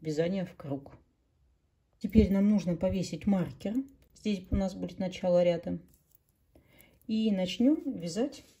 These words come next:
резиночку два на два. Вяжется она просто две лицевые, две изнаночные.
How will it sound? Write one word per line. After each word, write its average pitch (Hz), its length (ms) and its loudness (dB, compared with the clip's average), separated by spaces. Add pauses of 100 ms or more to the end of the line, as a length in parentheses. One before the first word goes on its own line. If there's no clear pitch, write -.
(160)
резиночку 185 680 2
два 151 200 0
на 185 180 0
два. 139 240 -6 (2000)
Вяжется 180 460 2
она 175 160 0
просто 220 580 -2 (760)
две 180 260 -2
лицевые, 214 640 0
две 175 260 -4
изнаночные. 143 720 -4